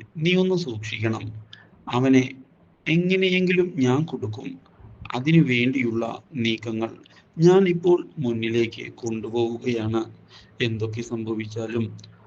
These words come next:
നമ്മുടെ കുഞ്ഞിന് ഒന്നും തന്നെ സംഭവിക്കുകയില്ല.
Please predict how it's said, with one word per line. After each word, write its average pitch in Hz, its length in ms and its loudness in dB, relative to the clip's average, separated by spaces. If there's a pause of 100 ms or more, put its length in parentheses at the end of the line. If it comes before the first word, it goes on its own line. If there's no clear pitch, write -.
(240)
നമ്മുടെ 180 540 4
കുഞ്ഞിന് 170 440 4 (200)
ഒന്നും 117 320 -2
തന്നെ 113 280 -6 (140)
സംഭവിക്കുകയില്ല. 131 1040 -4